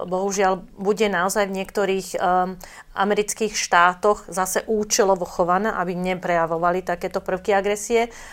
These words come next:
alebo teda sa pristúpilo k tým labradorom, pretože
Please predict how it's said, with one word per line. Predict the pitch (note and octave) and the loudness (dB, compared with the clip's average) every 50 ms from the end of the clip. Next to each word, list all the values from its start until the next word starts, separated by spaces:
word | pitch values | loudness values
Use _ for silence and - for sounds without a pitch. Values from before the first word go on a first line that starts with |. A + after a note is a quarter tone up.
| - - | -4 4
alebo | - F#3 G#3 A3+ C4 A#3+ A3+ A3 | 8 8 10 10 8 8 6 4
teda | A3+ A3+ A3 A3 G#3+ | 4 6 6 4 4
sa | - A#3 G#3+ | 4 2 2
pristúpilo | - F#3+ F#3+ G3 - - - A3+ A#3 A3+ G#3 G#3 G#3 | 2 0 -2 -2 -2 -2 -2 0 2 4 2 2 2
k | - A#3+ | 2 0
tým | G#3+ | 2
labradorom, | G3 F3 F3+ - G3 F#3 F#3 G3+ G3 G#3 G#3+ | 4 2 4 4 2 2 4 2 2 2 2
pretože | G#3+ G#3 G3 F#3+ - G3 G3 G3 G3+ F#3+ F#3 | 2 0 0 0 0 -2 -2 0 0 0 0